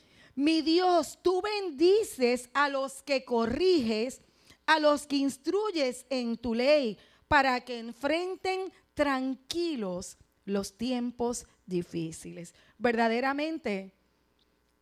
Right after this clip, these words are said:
a nosotros se nos ocurren muchas tonterías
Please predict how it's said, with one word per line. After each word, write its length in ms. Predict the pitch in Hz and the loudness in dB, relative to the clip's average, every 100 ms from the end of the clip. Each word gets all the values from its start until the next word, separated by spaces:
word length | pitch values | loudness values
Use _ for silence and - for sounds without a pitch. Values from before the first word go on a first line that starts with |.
| _ _ _ | _ _ _
a 80 | 214 | -8
nosotros 460 | 208 208 202 220 226 | -6 -6 -6 -6 -6
se 100 | 214 | -6
nos 140 | 208 | -6
ocurren 520 | 202 233 302 330 320 | -6 -8 -8 -8 -6
muchas 520 | 254 294 403 - 339 - _ | -6 -6 -8 -8 -8 -10 _
tonterías 1080 | 262 220 202 214 185 208 277 180 160 170 | -2 -2 -6 -6 -6 -6 -6 -8 -10 -14